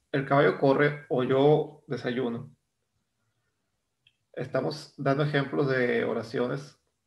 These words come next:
en presente normal, valga la redundancia, pero el presente normal se caracteriza porque tiene un fin o es finito. Y el presente perfecto, no, el presente perfecto es infinito, se está realizando a perpetuidad, todo el tiempo está realizando eso.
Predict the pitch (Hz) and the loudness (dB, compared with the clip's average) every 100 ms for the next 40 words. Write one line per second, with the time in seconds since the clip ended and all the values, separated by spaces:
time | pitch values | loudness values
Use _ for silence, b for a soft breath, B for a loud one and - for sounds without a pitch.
0 | _ 127 123 110 117 127 156 160 135 123 | _ -12 -10 -10 -8 -4 -2 0 0 -2
1 | 123 139 117 120 127 135 127 123 - - | -4 -6 -4 -2 -2 -4 -4 -8 -12 -20
2 | _ 143 156 185 - - _ _ 147 120 | _ 0 0 0 -8 -20 _ _ -10 -4
3 | 135 151 127 131 156 147 120 117 127 151 | 0 0 2 0 0 0 0 0 -2 -2
4 | 147 127 - - 127 143 147 - 135 143 | -2 -4 -4 -4 -2 -2 -6 -4 0 0
5 | 147 - _ _ _ _ _ _ _ _ | -2 -6 _ _ _ _ _ _ _ _
6 | _ _ _ - 170 160 117 - 123 127 | _ _ _ -6 -2 -2 -4 -6 -2 -2
7 | 123 - 147 175 - - - _ _ _ | -4 -2 0 0 -4 -10 -10 _ _ _
8 | _ _ _ _ _ _ _ _ _ _ | _ _ _ _ _ _ _ _ _ _
9 | _ _ _ _ 160 156 - 131 - 147 | _ _ _ _ 0 0 2 -2 -2 -4
10 | 139 - - 131 147 147 127 143 123 - | -6 -8 -6 -2 0 0 -2 -2 -2 -2
11 | 135 - 131 143 143 139 131 - 135 135 | -2 0 -2 -2 -2 -2 -4 0 4 4
12 | 135 135 143 - - 123 147 147 131 131 | 4 2 0 -2 -8 -2 0 2 0 2
13 | 131 135 143 143 156 - 143 139 139 - | 2 4 6 8 6 4 2 2 -2 -2
14 | 131 123 117 123 127 123 - | -2 -2 -4 -4 -4 -6 -10